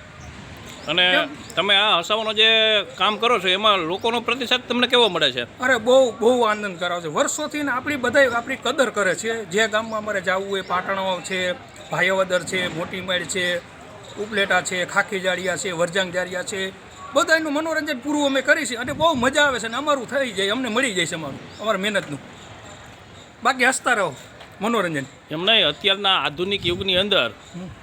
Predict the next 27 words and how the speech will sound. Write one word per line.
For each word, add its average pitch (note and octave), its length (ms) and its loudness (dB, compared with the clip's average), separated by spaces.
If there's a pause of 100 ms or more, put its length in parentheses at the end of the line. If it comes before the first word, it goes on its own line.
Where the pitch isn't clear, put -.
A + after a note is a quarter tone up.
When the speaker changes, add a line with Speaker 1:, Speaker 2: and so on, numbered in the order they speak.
(140)
Speaker 1:
તમે F#3 400 2
આવું E3 340 -2
મનોરંજન F3+ 420 -4
પીરસો F3 360 0
છો, C#3+ 160 0
કારણ E3 160 0
કે D3+ 80 0
હવે E3 180 2
તો F#3+ 120 0
લગભગ F3+ 280 0
આ F3+ 340 2
બધું F#3 420 -4
મનોરંજન F#3+ 360 -2
લુપ્ત F#3+ 320 0
થવા F3 240 0
ઉપર D3 240 0
છે. C3+ 200 0
Speaker 2:
હમ. F3+ 340 -10
Speaker 1:
કારણ E3 180 -2
કે F3 80 -2
પહેલાં F3+ 260 0
જે F#3 100 -2
બહુરૂપી F3+ 400 0
આવતા, E3 240 0
કાનગોપી E3+ 460 -2
આવતા, D#3+ 360 4
Speaker 2:
હમ. D#3+ 360 -12